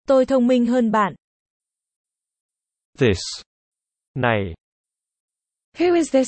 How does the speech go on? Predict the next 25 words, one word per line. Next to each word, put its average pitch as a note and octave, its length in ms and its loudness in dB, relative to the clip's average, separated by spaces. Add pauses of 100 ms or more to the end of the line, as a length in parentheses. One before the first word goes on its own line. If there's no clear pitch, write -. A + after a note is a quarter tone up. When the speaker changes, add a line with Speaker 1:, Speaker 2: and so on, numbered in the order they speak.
Speaker 4:
woman? D#3+ 440 -2 (720)
Speaker 1:
Người A#3+ 260 2
phụ A3+ 180 -2
nữ G#3+ 180 2
này B3+ 280 -2
là G3+ 140 0
ai? A#3+ 340 -2 (1800)
Speaker 2:
These. G2+ 580 -2 (680)
Speaker 3:
Những. C#3 380 -2 (1160)
Speaker 4:
Do E4+ 100 0
you F4 120 2 (100)
see D#4 140 4
these C#4 300 2
people A3+ 320 -2
next G#3+ 360 -4
to G3 60 -2 (160)
us? C#3+ 80 -10 (1000)
Speaker 1:
Bạn A3 280 0
có A#3 80 -2
thấy G#3+ 260 0
những A#3+ 220 -2
người B3 220 0
kế G3 120 0
bên A3+ 240 2
bạn? G3+ 240 -2